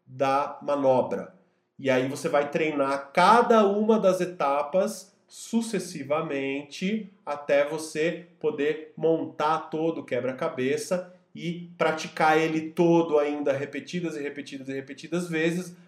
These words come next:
até que a memória muscular esteja desenvolvida e completamente assimilada. A partir daí, meu amigo, é só alegria, é só diversão, é prazer e segurança.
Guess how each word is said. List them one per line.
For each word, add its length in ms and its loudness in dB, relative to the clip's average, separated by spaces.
até 240 -2
que 80 -2
a 60 0
memória 340 2
muscular 380 -2
esteja 360 -6
desenvolvida 680 -4
e 60 -6
completamente 840 -4
assimilada. 840 0
A 100 -4
partir 580 -4
daí, 400 2
meu 160 4
amigo, 460 2
é 80 -10
só 420 -2
alegria, 720 -2
é 100 -10
só 320 0
diversão, 840 -2
é 120 4
prazer 760 2
e 60 -14
segurança. 800 -2